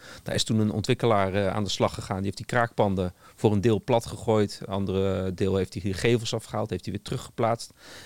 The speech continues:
Ja, als je dan ziet hoe een straat verandert van, eh, ja, van eigenlijk waar junks zitten en, eh, alcoholisten s-, slapen 's nachts.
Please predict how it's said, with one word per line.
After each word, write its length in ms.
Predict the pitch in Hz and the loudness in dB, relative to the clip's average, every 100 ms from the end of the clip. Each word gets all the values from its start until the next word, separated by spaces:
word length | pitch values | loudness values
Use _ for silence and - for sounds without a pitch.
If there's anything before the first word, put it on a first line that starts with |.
| - | -8
Ja, 240 | - 107 - | 0 0 0
als 160 | 131 - | -4 -2
je 60 | |
dan 140 | 123 120 | 0 0
ziet 220 | - 139 | 0 0
hoe 160 | 120 113 | 2 2
een 80 | |
straat 340 | 113 - 117 - | 0 2 0 0
verandert 480 | 107 120 143 101 - | 0 2 2 0 0
van, 440 | 113 98 98 104 - | 0 0 0 -4 -6
eh, 560 | 101 95 92 90 92 95 110 - | -4 -4 -4 -4 -6 -8 -12 -8
ja, 300 | 107 92 90 | -2 0 -2
van 240 | - 101 | -4 -4
eigenlijk 320 | 92 104 104 95 | 0 0 -2 -2
waar 120 | 98 | -2
junks 320 | 101 107 98 | 2 0 0
zitten 360 | - 98 104 92 | -4 -4 -2 -2
en, 240 | 98 95 95 92 | -2 -2 -4 -4
eh, 60 | 92 | -6
alcoholisten 680 | - 101 - 104 123 - 104 | 0 0 0 0 -2 -2 -6
s-, 160 | - - | -6 -6
slapen 380 | - 110 95 - | -2 0 0 -2
's 80 | - | -2
nachts. 320 | 85 - | -2 -4